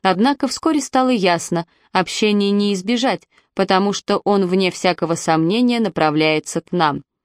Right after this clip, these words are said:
К офису мы подъехали практически одновременно. Бат вышел из машины, дождался, когда я выйду, и, кивнув на наши окна, сказал: «Похвальное трудолюбие».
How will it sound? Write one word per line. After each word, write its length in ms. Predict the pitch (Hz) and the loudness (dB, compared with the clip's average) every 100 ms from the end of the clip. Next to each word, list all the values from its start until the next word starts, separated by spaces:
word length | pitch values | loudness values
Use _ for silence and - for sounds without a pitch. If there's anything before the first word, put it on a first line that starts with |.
| _ _ _ _ | _ _ _ _
К 80 | - | -2
офису 400 | 302 285 247 247 | 0 -2 0 0
мы 100 | 233 | 2
подъехали 600 | 196 180 180 190 196 185 | 0 2 0 0 -2 -2
практически 720 | - 170 - 180 - - 190 | 0 -2 -2 -8 -8 -6 -2
одновременно. 840 | 180 190 202 233 226 175 160 156 _ _ _ - | 0 0 0 0 0 0 0 -2 _ _ _ -2
Бат 320 | 185 185 175 | 0 0 0
вышел 380 | 180 170 180 165 | -2 0 0 0
из 120 | 156 | 2
машины, 560 | 156 156 - 196 226 _ _ _ | 0 0 -2 -2 -2 _ _ _
дождался, 640 | 190 190 185 233 277 - 247 | 0 0 2 -2 -2 -4 -2
когда 280 | 196 185 | 0 2
я 200 | 180 170 | 2 2
выйду, 420 | 151 160 156 208 _ _ _ - | 0 -2 -2 -4 _ _ _ -4
и, 120 | 208 | -4
кивнув 560 | - 226 208 254 254 | -4 -4 0 0 0
на 160 | 202 196 | 0 0
наши 400 | 196 190 - 202 | 2 0 -2 -2
окна, 320 | - 233 233 220 | -2 -2 -2 -4
сказал: 560 | - 196 165 160 160 _ _ _ | -2 -2 2 2 0 _ _ _
«Похвальное 720 | 247 - 165 175 180 208 202 | -2 0 0 2 2 0 -2
трудолюбие». 800 | 196 190 175 170 156 143 147 143 | -4 -4 2 2 2 0 -2 -4